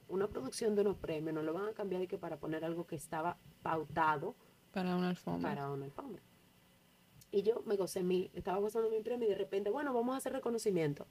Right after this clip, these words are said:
Speaker 1: <gasps>
Speaker 2: <laughs>
Speaker 1: Y entonces, "Espérate, ¿cómo así reconocimiento? No me lo hagan". Y la primera que llaman al escenario es,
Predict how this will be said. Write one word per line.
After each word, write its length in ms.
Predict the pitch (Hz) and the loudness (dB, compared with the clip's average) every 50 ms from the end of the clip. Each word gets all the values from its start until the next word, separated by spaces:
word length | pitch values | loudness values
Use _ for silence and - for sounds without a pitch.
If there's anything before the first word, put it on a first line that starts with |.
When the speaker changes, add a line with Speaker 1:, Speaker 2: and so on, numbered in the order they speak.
| - | -12
Speaker 1:
<gasps> 800 | - - 240 262 254 240 214 - - - - - - - - - | -8 -6 -4 -4 -4 -6 -10 -14 -18 -20 -20 -20 -20 -10 2 6
Speaker 2:
<laughs> 1160 | 202 208 185 185 196 202 202 214 226 226 214 240 - - 214 240 - 220 214 - - 220 233 - | 6 6 6 6 2 4 6 8 8 10 10 8 6 6 4 2 2 2 2 4 4 2 2 2
Speaker 1:
Y 220 | 202 175 180 180 | 0 0 2 2
entonces, 400 | 170 160 175 - 190 185 180 - | 2 0 0 -2 -4 -4 -4 -6
"Espérate, 400 | 196 - - 220 226 - - 202 | -6 -6 -6 -6 -6 -6 -6 -8
¿cómo 200 | - 214 226 247 | -8 -6 -6 -6
así 180 | 247 - - 233 | -6 -6 -6 -6
reconocimiento? 560 | 214 202 196 196 185 175 - 202 190 185 190 | -6 -6 -4 -4 -4 -4 -4 -4 -4 -2 -2
No 80 | 190 185 | -2 0
me 80 | 196 208 | 0 0
lo 120 | 220 214 | 0 0
hagan". 220 | 214 214 196 185 175 | 0 0 2 2 2
Y 40 | 170 | 0
la 100 | 165 156 | 0 0
primera 340 | - 175 170 170 170 185 190 | 0 0 0 0 0 0 0
que 120 | - 208 | 2 2
llaman 280 | 185 180 185 190 185 185 | 2 2 2 2 2 0
al 60 | 185 | 0
escenario 340 | 180 - 185 170 170 180 180 | 0 -2 -2 0 0 0 0
es, 160 | 180 190 196 | 0 -2 -4